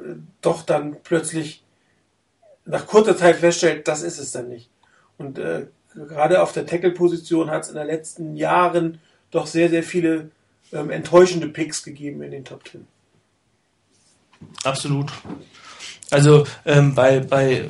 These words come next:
Speaker 2: bei den, bei den O-Linern ist, ähm, was ich da natürlich wirklich immer interessant finde, ist, wenn so jemand wirklich flexibel einsetzbar ist. Also,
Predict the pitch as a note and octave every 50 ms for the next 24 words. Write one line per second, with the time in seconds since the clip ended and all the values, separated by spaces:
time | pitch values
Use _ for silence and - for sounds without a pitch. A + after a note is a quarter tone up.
0 | - - - C3+ C3+ C3+ C3+ C3 C3 B2+ - C3 C3 C3 C3+ C3 C3 C#3 D3+ E3+
1 | F3 F3+ F3 E3+ E3 D#3+ D#3+ D#3+ D#3 D#3 - - - D3+ D3 D3 C#3+ D3 D3 C#3+
2 | C#3 C#3+ D#3 - - C#3 C3+ - - D#3+ D#3+ - D#3+ D#3 D#3+ D#3 D3+ D3 D3 C#3+
3 | D3 D3+ D3+ - - - D#3 D#3 D#3 D#3 D3+ D3 C#3+ C#3 C#3 D3 D#3+ - D#3 D3+
4 | C#3+ - - - - C3+ C#3 D3+ D3 C#3 C#3 C3+ A2 C3 C#3 C#3+ D3 C#3+ C#3 C3+
5 | C#3 - D3+ D3 - - C3+ C3 - - C#3+ D3 D3+ C#3 A2+ A2+ A#2+ A#2+ A#2+ A#2+
6 | A2+ A#2 - - G2+ - - - - B2 B2+ C#3 C#3 C3+